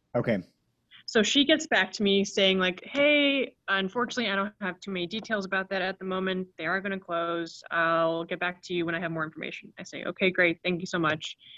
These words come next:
Speaker 2: So in the meantime, I'm searching and I hear about this ordinance, and I reach out to the office of my alderman, uh, in Ward twenty-five, um, and then the alderman of Navy Pier,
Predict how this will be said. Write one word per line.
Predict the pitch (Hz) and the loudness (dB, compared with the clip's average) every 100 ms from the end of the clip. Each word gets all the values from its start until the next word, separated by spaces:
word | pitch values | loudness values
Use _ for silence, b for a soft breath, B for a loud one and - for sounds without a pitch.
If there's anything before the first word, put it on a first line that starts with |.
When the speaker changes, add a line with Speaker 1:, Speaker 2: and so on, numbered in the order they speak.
| B B B _ _ _ _ _ _ | B B B _ _ _ _ _ _
Speaker 2:
So | - - 226 220 220 220 214 - - | -4 2 6 8 8 8 6 4 4
in | 277 | 6
the | 311 | 8
meantime, | 240 220 214 220 202 196 196 196 - | 8 4 4 4 6 4 2 0 0
I'm | 190 185 190 | 2 2 2
searching | - 262 262 254 240 | 0 -2 0 0 0
and | 196 | 0
I | 180 | -2
hear | 226 254 | -2 -2
about | 247 254 | -2 -4
this | - - | -8 -6
ordinance, | 190 185 180 175 180 - - _ b b b _ | -4 -2 -2 -2 -6 -10 -16 _ b b b _
and | 202 196 196 190 - | 2 6 6 4 6
I | 196 | 6
reach | 208 240 - | 6 4 2
out | 196 196 190 - | 2 2 -2 -6
to | 208 196 185 180 180 180 185 | 0 2 4 4 2 0 -2
the | 175 | -2
office | 185 202 208 | -2 -6 -6
of | 190 | -4
my | 190 214 | 0 0
alderman, | 214 214 214 208 208 226 214 | 0 -2 -2 0 0 -2 -6
uh, | 180 175 175 | -6 -6 -4
in | 190 180 | -4 -2
Ward | 190 185 | -4 -4
twenty-five, | 208 208 208 165 165 175 175 - _ - | -6 -6 -4 -4 -2 -4 -6 -16 _ -8
um, | 185 180 175 - | -2 0 0 0
and | 190 185 | -2 0
then | 180 | 0
the | 180 | -2
alderman | 180 180 190 185 180 175 | -2 0 0 0 -2 -4
of | 175 180 | -4 -2
Navy | 175 170 | -4 -4
Pier, | - 311 208 - | -2 0 0 -2